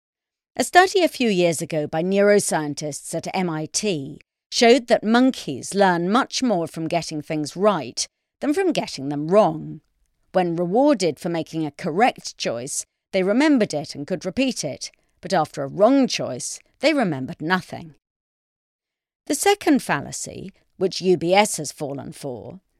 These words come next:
says that fear of making mistakes paralyses us so that we must make them seem less scary. The experience of Henry Marsh, one of Britain's best neurosurgeons,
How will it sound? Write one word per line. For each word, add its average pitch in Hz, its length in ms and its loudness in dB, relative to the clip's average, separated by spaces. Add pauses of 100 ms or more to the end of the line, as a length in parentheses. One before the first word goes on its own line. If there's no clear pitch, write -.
says 262 340 2
that - 200 0
fear 339 420 0
of 370 100 -8
making 233 440 -2
mistakes - 580 -8
paralyses 165 800 0
us 85 400 -12 (360)
so 220 160 2
that 226 160 2
we 208 100 2
must 190 220 -2
make 170 240 -4
them 190 160 -6
seem 139 320 -8
less 143 260 -6
scary. 151 800 -6 (920)
The 277 60 0
experience 339 680 0
of 254 100 -4
Henry 208 420 0
Marsh, 180 680 -4
one 185 180 2
of 165 160 -6
Britain's 180 420 -2
best - 440 -2
neurosurgeons, 160 1120 -4